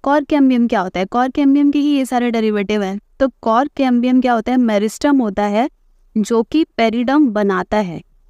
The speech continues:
यानी कि कॉर्क कैम्बियम से ही पेरिडर्म बनेगा और भी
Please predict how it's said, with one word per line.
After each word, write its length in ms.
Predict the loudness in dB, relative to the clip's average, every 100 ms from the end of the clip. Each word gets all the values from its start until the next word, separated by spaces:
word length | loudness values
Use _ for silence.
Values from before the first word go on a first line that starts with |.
| _ _ -2
यानी 280 | 2 2
कि 180 | 0 -4 -4
कॉर्क 320 | -4 0 0 -2 -4
कैम्बियम 440 | -2 0 0 0
से 140 | 0 -2
ही 200 | -2 -2
पेरिडर्म 640 | 0 0 0 0 0 0
बनेगा 520 | 0 0 0 0 -2 -4 _ _ _
और 340 | -2 2 2 0 _ _ _ _ _
भी 140 | -10